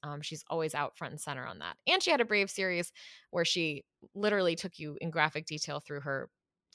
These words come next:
really harrowing pregnancy, which was unpleasant all three, um, trimesters. Anyway, that's all to say, I just, like, feel like there's this really strong contingent of people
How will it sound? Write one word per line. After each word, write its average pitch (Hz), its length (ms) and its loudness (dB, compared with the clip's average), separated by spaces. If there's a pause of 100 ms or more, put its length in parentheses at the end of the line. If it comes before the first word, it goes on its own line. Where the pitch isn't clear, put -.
(580)
really 165 520 2 (420)
harrowing 151 480 2 (100)
pregnancy, - 540 -6 (260)
which - 160 -2
was 165 180 -2
unpleasant 156 500 -2 (220)
all 247 160 12
three, 180 400 0 (520)
um, 151 380 -4 (360)
trimesters. - 500 -8 (440)
Anyway, 175 540 6
that's 320 180 4
all 262 120 6
to 214 80 -2
say, 180 480 4
I 208 60 0
just, 254 260 0
like, 214 260 2
feel 175 240 2
like 160 220 0
there's 160 220 2 (140)
this 170 180 0
really 240 580 4
strong 165 320 2
contingent 160 360 -4
of 151 60 -14
people 147 420 -6